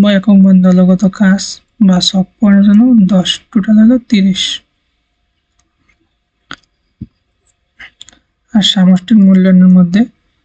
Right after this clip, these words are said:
এখানে একটা নমুনা প্রশ্ন দেওয়া আছে। একশো মার্কের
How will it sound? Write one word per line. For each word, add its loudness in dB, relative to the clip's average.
এখানে 2
একটা -4
নমুনা 0
প্রশ্ন -4
দেওয়া 0
আছে। -6
একশো -4
মার্কের 0